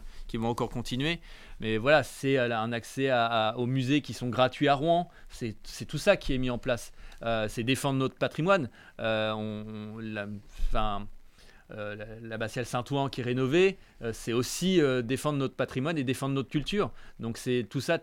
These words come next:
est important et tout ça est un enjeu primordial et que Nicolas Maire National et la ma-, la majorité et fière de Rouen et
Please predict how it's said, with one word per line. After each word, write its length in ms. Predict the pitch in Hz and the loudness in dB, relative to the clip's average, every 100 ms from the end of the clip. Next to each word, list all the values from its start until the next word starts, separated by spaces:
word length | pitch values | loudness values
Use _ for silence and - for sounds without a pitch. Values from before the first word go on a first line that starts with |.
| - - | -4 4
est 100 | 170 | 6
important 540 | 139 175 - 151 165 - - - | 6 2 -2 -2 -2 -8 -20 -10
et 80 | 107 | -10
tout 140 | - | -8
ça 260 | 113 151 156 | 2 6 6
est 140 | 123 117 | 4 0
un 160 | 113 | -2
enjeu 260 | 117 107 123 - | -2 -4 -6 -8
primordial 480 | - 139 123 120 160 | -8 -4 -2 0 0
et 80 | 131 | 0
que 120 | - | -4
Nicolas 380 | 104 113 110 120 | -6 -6 -2 -2
Maire 140 | 113 | -2
National 340 | 104 113 120 120 | -6 -2 -2 0
et 120 | 131 | 0
la 100 | 117 | 0
ma-, 240 | 107 98 95 | -2 -2 -4
la 160 | 95 | -6
majorité 540 | 95 92 101 107 107 92 | -8 -8 -6 -4 -4 -4
et 40 | |
fière 200 | - 98 | -6 -10
de 60 | 92 | -8
Rouen 240 | 95 | -4
et 80 | 107 | -4